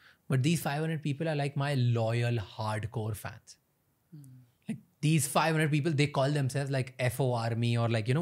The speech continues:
Speaker 1: whatever. Like,
Speaker 2: Really?
Speaker 1: yeah, like, figuring out army. Like, we are
Speaker 2: No
Speaker 1: these
Speaker 2: way.
Speaker 1: people. Yeah.
Speaker 2: <laughs>
Speaker 1: So, they love it. And it all happened because of transparency. But now this gets me to the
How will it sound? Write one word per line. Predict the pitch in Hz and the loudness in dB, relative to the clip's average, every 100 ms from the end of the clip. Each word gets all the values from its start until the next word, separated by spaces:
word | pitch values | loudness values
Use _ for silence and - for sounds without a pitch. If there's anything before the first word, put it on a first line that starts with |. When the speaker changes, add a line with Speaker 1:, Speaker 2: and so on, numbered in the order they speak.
| 160 | 2
Speaker 1:
whatever. | 139 123 | 2 2
Like, | 233 | 2
Speaker 2:
Really? | 277 277 233 208 | 0 -4 -6 0
Speaker 1:
yeah, | 139 | 4
like, | 123 120 | 4 4
figuring | 185 156 165 160 | 6 8 8 8
out | 143 139 139 | 10 10 8
army. | 135 127 131 123 | 8 8 8 6
Like, | 120 120 | 4 6
we | 165 180 | 8 10
are | |
Speaker 2:
No | 175 320 | 10 12
Speaker 1:
these | 330 165 | 12 12
Speaker 2:
way. | 160 | 12
Speaker 1:
people. | 139 139 131 147 | 12 10 8 10
Yeah. | 202 170 143 160 226 320 - | 12 12 8 0 -2 -2 2
Speaker 2:
<laughs> | 226 | 6
Speaker 1:
So, | 214 240 254 - - - - _ - | 8 8 4 -8 -20 -20 -20 _ -8
they | - 269 | -2 2
love | 294 302 | 4 6
it. | 165 131 - - _ _ - 165 - _ | 4 2 -6 -18 _ _ -12 -12 -12 _
And | 156 175 175 | 2 2 4
it | 175 170 - - | 2 2 -2 6
all | 175 202 | 10 10
happened | 170 156 170 | 8 6 2
because | 143 139 | 0 0
of | 143 | -2
transparency. | 127 113 - 113 104 139 180 _ _ | -2 -2 -6 -10 -10 -12 -14 _ _
But | 180 165 151 151 | -4 0 0 0
now | 135 151 285 | -2 0 -4
this | 175 147 151 | -4 -4 -4
gets | - 127 - | -6 -6 -4
me | 135 | -6
to | 135 | -4
the | 123 196 | -4 -6